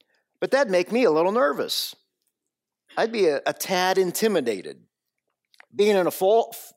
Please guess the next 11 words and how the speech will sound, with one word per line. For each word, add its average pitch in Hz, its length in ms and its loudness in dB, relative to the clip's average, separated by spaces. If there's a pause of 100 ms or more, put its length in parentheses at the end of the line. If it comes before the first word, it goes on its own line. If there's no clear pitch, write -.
(100)
a, 127 240 0
a 131 160 0
foreign 214 540 0
culture, 202 680 -2 (1160)
a 139 100 -4
foreign 214 540 0
tongue, 190 760 0
watching 170 420 0
other 190 200 2
people 175 460 -2
worship 156 640 -2